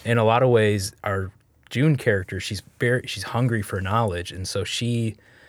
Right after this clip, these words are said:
th-, and, and that's our butt, right? Or, well, i-, is it our butt?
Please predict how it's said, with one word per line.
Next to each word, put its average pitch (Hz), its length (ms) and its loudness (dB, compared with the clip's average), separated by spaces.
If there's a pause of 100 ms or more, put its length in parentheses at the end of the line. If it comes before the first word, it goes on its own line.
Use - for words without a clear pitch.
(1500)
th-, - 100 -4
and, 107 320 -2
and 101 320 -6
that's 135 260 0
our 107 140 2
butt, 95 400 0
right? 95 240 -10
Or, 104 100 -6
well, 160 400 -6
i-, 131 60 -8
is 135 320 -4
it 175 80 2
our 175 140 2
butt? 180 280 -2